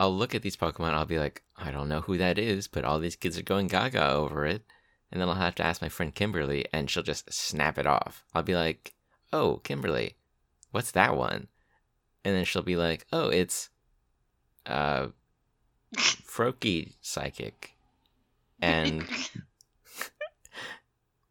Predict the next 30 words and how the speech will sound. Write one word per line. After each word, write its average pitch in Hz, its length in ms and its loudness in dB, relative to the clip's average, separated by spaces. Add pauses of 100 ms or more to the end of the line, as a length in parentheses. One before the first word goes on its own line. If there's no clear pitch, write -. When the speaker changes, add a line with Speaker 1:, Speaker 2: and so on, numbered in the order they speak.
Speaker 1:
and 110 300 4
then 104 280 6
I, 90 360 6 (340)
like, 87 140 -2 (100)
I 104 100 6
will 110 120 4
feel 107 180 4
like 87 160 2
a - 60 -4
parent - 580 -4
in 73 80 -6
that 62 180 -4
moment 58 540 -6
where 71 480 -2 (600)
I 82 160 2
know 90 280 4
this 101 160 -2
is 85 100 -6
a 78 40 -10
game 82 240 -2
my 76 120 0
kids - 300 0
like. 80 380 0 (380)
I 80 100 4
know 92 140 4
this 98 140 2
is 85 60 -6
a - 40 -6
game 87 420 2
that's 76 340 -2